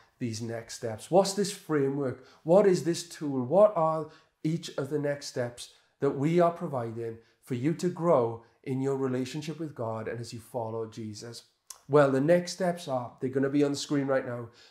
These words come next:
The first next step is for all those who are exploring Christianity. Another next step is new Christians. Then we've got a next step for those who wanna be baptized. We've got a next step for those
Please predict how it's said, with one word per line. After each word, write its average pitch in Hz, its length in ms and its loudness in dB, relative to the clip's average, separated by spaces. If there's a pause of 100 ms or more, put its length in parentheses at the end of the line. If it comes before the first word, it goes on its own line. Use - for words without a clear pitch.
(140)
The - 60 -20
first 180 380 4
next 190 220 -2
step 120 340 -6
is 123 100 -12
for 135 180 -4
all 185 180 2
those 127 380 -6 (380)
who 131 180 -2
are - 20 2
exploring 127 800 -2 (260)
Christianity. 107 800 -10 (640)
Another 151 320 4
next 165 260 2
step 127 300 -2
is 123 180 -8
new 165 560 6 (160)
Christians. 117 760 -8 (500)
Then 160 180 6
we've 170 160 8
got 170 140 12
a 160 60 6
next 170 280 0
step 175 240 0
for 165 80 -4
those 175 240 4
who 175 100 -6
wanna 156 280 0
be 151 380 -4 (240)
baptized. 135 540 -4
We've 175 160 2
got 190 140 10
a 180 60 8
next 185 320 2
step 175 260 0
for 165 80 -2
those 170 380 0